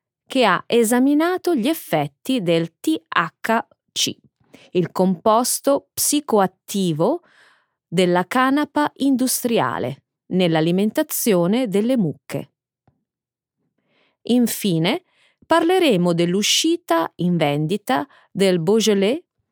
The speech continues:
Nouveau duemilaventidue, una tradizione francese celebrata ogni terzo giovedì di novembre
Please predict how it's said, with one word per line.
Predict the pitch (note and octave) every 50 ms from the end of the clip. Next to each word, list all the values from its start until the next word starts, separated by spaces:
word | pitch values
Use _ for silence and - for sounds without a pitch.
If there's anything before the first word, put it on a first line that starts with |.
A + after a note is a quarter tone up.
| _ _ _ _
Nouveau | - G#3+ A3+ A#3 G#3 E3+ D#3+ D#3+ G#3+ C#4 _ _ _ _ _ _ _ _ _ _
duemilaventidue, | - - A3+ A#3+ B3 C4+ D4+ D4+ D#4 C4 C4+ C#4+ D4 C#4+ - C#4+ G#3 C#3+ C#3+ - - - - _ _ _ _ _ _ _ _ _ _ _ _ _ _ _ _ -
una | - F3+ F3+ F3 E3+ E3
tradizione | - - F3+ F3+ E3+ F3+ F#3+ - - - - A3 G#3+ G#3+ A#3 A#3+ A#3 G#3+
francese | F#3+ - F#3+ F#3+ F#3 F#3+ F#3 - - B3+ C#4 C#4+ D4 C#4+ C4+ C#4+ D4 D4+ _ _ _ _ _ _ _ _ _ _ _
celebrata | - - C4 C4+ C#4 D4+ A#3+ G#3+ G3+ E3+ E3 D#3+ D#3+ - - G3+ G3+ - _ _ _ _
ogni | - - F4+ - G4+ G4+ G4 G4 G4 - _
terzo | - A#3 G3+ F3 D#3 - - - F3+ D#3+
giovedì | D3+ F3 E3+ F#3+ F#3+ E3+ F#3+ C4+ D#4 - - _
di | - D3+ D#3 E3
novembre | E3 E3+ D#3 D#3 D3 D3 D#3 D#3 D#3+ F3+ G#3 C4 D4 -